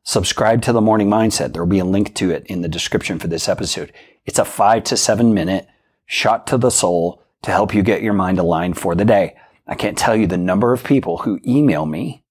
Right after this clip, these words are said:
saying the morning mindset kind of set them on a new journey, spiritually speaking. And it's not that there's anything magic about it. It's just the Word of God. It's God's truth getting into your mind every single day, and it will help you. Mindy, what other advice would you give to a mom or dad who's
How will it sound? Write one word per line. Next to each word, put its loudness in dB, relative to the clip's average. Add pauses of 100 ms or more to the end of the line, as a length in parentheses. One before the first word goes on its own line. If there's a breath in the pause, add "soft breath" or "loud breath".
(140)
saying 0 (600)
the 2
morning 4
mindset 2
kind 0
of -2 (140)
set 2
them 4
on 2
a 4
new 2
journey, -6
spiritually -4
speaking. -8
And -2
it's 0
not 2
that -2
there's 2
anything 0
magic 0
about -4
it. -10
It's -6
just 0
the 2
Word 4
of 0
God. -2 (180)
It's -6
God's 0
truth 0
getting 2
into 2
your -2
mind -2
every 0
single -2
day, 0 (500 soft breath)
and 0
it -2
will 0
help -2
you. -8 (360 soft breath)
Mindy, 4
what 4
other 6
advice 2
would 2
you 2
give 2
to -2
a 2
mom 4
or -4
dad 0
who's -6